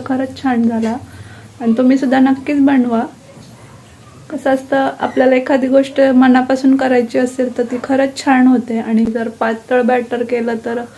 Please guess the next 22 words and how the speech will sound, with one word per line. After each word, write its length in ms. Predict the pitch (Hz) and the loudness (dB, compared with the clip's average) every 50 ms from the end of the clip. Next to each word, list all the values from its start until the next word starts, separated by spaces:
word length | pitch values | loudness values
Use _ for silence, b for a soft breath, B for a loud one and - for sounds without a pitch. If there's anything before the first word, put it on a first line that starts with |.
| B B B B B B B B B - | B B B B B B B B B -12
असे 200 | 254 220 - 254 | -10 -10 -8 -2
कागदासारखे 680 | 254 262 247 240 233 247 269 262 285 262 262 - 254 254 | 0 0 0 0 0 -2 -2 -2 -2 -4 -2 0 0 2
डोसे 280 | 254 262 254 262 277 269 | 2 0 -2 -2 -4 -6
पण 220 | 269 285 269 269 | -4 -4 -4 -4
छान 300 | - - 269 262 240 233 | -4 -4 -6 -4 -4 -2
होतात. 320 | 233 220 220 - 214 220 220 - - - | -4 -4 -4 -6 -8 -8 -8 -10 -14 -12
तर 80 | 233 226 | -10 -8
आज 120 | 226 226 | -6 -4
मी 140 | 226 226 240 | -4 -4 -6
पहिल्यांदा 500 | 233 - 247 240 240 247 247 240 247 269 | -4 -4 -4 -4 -2 -4 -4 -4 -4 -6
ट्राय 300 | 262 254 262 254 240 233 | -6 -4 -2 -2 -2 -2
केलेत, 320 | 226 - 240 233 226 233 226 - 247 | -4 -4 -4 -4 -4 -4 -6 -6 -4
तर 40 | |
माझे 300 | 233 233 233 226 214 233 226 | -2 -2 0 -2 -2 -4 -6
खूप 260 | - 269 269 - - | -8 -8 -10 -6 -2
छान 260 | 277 262 254 247 247 | -2 0 0 0 0
झालेत. 320 | 233 240 240 226 233 233 226 - - - - | -2 -2 -2 -2 -4 -4 -6 -8 -14 -14 -10
तुम्ही 160 | 254 247 254 254 | -6 -4 -4 -2
पण 160 | 262 269 254 | 0 2 2
नक्कीच 420 | 262 262 254 - 285 269 - - | 2 0 0 -4 -8 -8 -8 -6
ट्राय 180 | - 277 254 247 | -6 -4 -4 -4
करा. 380 | 240 - 247 247 247 247 254 | -4 -6 -6 -6 -4 -4 -6